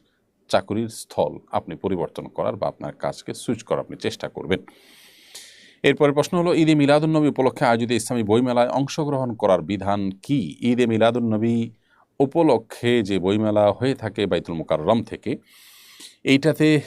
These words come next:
যদি কেউ অংশগ্রহণ করেন, তাহলে সেক্ষেত্রে, আহ, অংশগ্রহণের,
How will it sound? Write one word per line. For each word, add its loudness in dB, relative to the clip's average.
যদি 2
কেউ 0
অংশগ্রহণ 0
করেন, -2
তাহলে 0
সেক্ষেত্রে, 0
আহ, 2
অংশগ্রহণের, 0